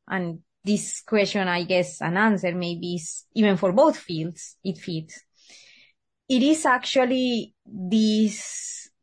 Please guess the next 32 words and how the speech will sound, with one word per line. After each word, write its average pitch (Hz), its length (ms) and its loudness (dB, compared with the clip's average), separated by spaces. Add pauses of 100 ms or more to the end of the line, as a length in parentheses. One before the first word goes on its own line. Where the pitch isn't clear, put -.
(640)
you'd 233 320 2
see 277 240 2
like 220 240 2
in 233 160 6
the 196 100 4
future, 180 720 -4 (140)
this 226 260 0
would 175 160 -2
impact, 226 600 4
continue 208 400 -2
to - 100 -10
impact 208 560 -2
our 180 580 2 (300)
understanding 185 720 -2
of 240 160 0
reality? 247 560 0 (600)
Or 202 160 2
how 196 300 2
do 185 100 -2
you 185 160 -2
see 185 520 -6
this 185 440 -4
happening 175 720 -4
in 190 160 0
the 175 140 -2
field 165 580 -6
of 170 580 -2 (280)
our 196 200 4
perception 165 840 -4
of 175 160 -4
the 175 120 0
world? 160 280 -4